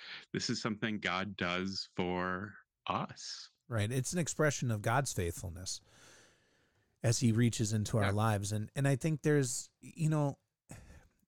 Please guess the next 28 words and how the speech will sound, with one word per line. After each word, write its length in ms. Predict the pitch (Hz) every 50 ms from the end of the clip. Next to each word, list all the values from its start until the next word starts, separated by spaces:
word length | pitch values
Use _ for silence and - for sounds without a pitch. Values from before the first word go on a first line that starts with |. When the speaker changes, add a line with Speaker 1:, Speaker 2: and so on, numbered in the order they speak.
| _ _ _ _ _ _ _ _ _ -
Speaker 2:
this 220 | 147 175 196 -
is 160 | 247 220 190
where 460 | 143 143 143 135 131 135 131 127 123 -
I 80 | - 117
think 260 | - - 127 127 123
it 120 | 123 117
becomes 400 | - 123 - - 127 120 113 107
difficult 640 | 104 - 117 107 - 113 104 - - 104 98 92 -
for, 640 | - - - - 117 107 104 104 101 101 104 - - - -
for 240 | - - 113 113
us 240 | - 113 113 - -
as, 400 | 117 107 101 98 98 98 101 - -
as 180 | - 113 107 107
sinners 460 | - - 127 120 113 107 107 104 -
to 160 | - - 104
reason 420 | 98 104 104 104 101 104 101 95 95
through. 400 | - - 113 110 104 98 92 92 - - - - - - - - - _ -
And 120 | 175 170
it 160 | 175 170 180 180
even 320 | 196 196 190 220 208 185
becomes 520 | 151 143 - - 143 131 131 123 117 120
different, 480 | - 131 131 127 - - 135 - - 117
difficult 440 | 165 160 - 165 - - 123 117 -
for 200 | - - 131 117
us 160 | 113 113 -
as 160 | 113 107 104
believers 480 | 123 104 101 117 123 127 110 110 101 98
because, 580 | - 113 107 - 117 110 104 104 - - -